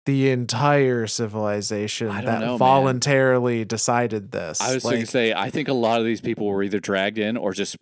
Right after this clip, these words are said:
Speaker 2: murdered off, 'cause there's, like, as much
Speaker 1: Yeah.
Speaker 2: as we see, like, fallen bodies that are then mangled into those statues throughout the, the, the,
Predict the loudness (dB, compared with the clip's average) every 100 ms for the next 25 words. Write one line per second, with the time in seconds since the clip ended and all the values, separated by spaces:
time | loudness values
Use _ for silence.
0 | -14 -8 -4 -2 -2 -2 -2 -4 -8 -6
1 | -4 -4 -6 -16 _ _ -6 -2 -2 -4
2 | -4 -2 0 0 -2 -2 0 -2 -4 _
3 | _ -12 -2 0 0 -2 -6 -10 _ -6
4 | -4 -4 -6 -4 -4 -2 -4 -4 -4 -4
5 | -4 -4 -4 -4 -2 -2 -4 -6 -6 -8
6 | -10 -8 -6 -4 -4 -6 -6 -6 -6 _
7 | _ _ _ -4 -2 -2 -6 -10 -6 -4
8 | -2 -4 -6